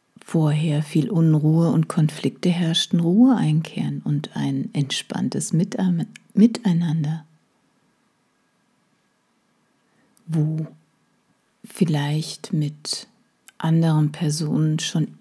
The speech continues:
ewig Kontaktstille herrschte, könnte man sich vielleicht wieder begegnen. Ohne Vorwurf, ohne Schuldzuweisung.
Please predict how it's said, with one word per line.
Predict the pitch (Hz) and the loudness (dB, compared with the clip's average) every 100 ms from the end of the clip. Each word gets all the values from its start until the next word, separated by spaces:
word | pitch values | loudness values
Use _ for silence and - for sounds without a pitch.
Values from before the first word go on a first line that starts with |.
| - | 4
ewig | 208 220 185 156 147 - - _ _ _ _ - | 8 8 6 2 0 -10 -18 _ _ _ _ -8
Kontaktstille | - 151 - 160 - 170 - 143 | -2 -2 0 -4 -4 -6 -4 -2
herrschte, | 156 165 147 160 - 190 196 - _ _ _ _ _ _ _ _ | -4 -4 -6 -6 -8 -8 -8 -10 _ _ _ _ _ _ _ _
könnte | - 180 156 151 | -2 0 0 0
man | 143 | 0
sich | 147 - - | 0 -4 -6
vielleicht | - - 147 - - | -10 -8 -8 -12 -10
wieder | - 156 | -8 -6
begegnen. | - - 190 214 - 156 160 - _ _ _ _ _ _ _ _ _ _ _ _ _ _ _ _ _ _ _ _ _ _ _ _ _ _ _ _ _ _ _ _ _ _ _ _ | -6 -4 -4 -4 -6 -6 -8 -16 _ _ _ _ _ _ _ _ _ _ _ _ _ _ _ _ _ _ _ _ _ _ _ _ _ _ _ _ _ _ _ _ _ _ _ _
Ohne | - 202 202 | 6 8 8
Vorwurf, | 185 - 175 170 165 160 160 160 - - _ _ _ - | 6 0 0 2 0 -2 -2 -4 -12 -20 _ _ _ 4
ohne | 196 233 226 | 8 10 10
Schuldzuweisung. | 214 233 240 - - 160 - 151 143 - 151 | 6 0 -2 -2 -8 -8 -8 -12 -14 -12 -14